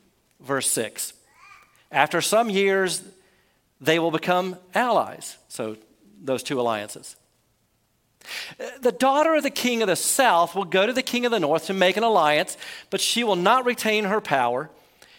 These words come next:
and he and his power will not last. In those days,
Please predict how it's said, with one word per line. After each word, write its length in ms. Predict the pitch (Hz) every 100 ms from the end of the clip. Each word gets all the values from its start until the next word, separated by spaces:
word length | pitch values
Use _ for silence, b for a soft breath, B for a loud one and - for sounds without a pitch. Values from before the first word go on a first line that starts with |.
| b
and 200 | 165 165
he 560 | 156 269 269 202 196 196 B B
and 160 | 175 180
his 360 | - 339 330
power 420 | - 135 127 135
will 100 | 131
not 240 | 131 120 135
last. 420 | 110 - - - _ _ _ _ _ _ _ _ _ -
In 100 | 117
those 240 | 131 135
days, 500 | 151 196 247 247 -